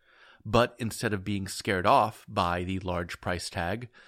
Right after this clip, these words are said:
the man who called himself R C Christian said,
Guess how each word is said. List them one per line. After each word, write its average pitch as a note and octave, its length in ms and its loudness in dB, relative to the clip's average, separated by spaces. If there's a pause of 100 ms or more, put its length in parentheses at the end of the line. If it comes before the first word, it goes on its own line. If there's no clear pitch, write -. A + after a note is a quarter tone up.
(280)
the B2 80 2
man B2+ 280 4
who A#2+ 140 -2
called G#2+ 240 0
himself G#2 480 -2
R G2+ 180 0
C G#2+ 220 -6
Christian G2 580 -6
said, F#2 380 -4